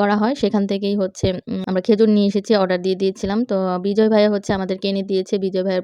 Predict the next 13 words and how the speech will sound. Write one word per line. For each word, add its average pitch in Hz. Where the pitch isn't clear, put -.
পরিচিত, 196
উম, 214
সেখানে 214
লোক 202
আছে। 190
বিজয় 262
ভাইয়া 262
হচ্ছে 240
আপনাদের 220
ভাইয়ার 202
ছোটবেলার 208
বন্ধু, 196
ছোটবেলা 196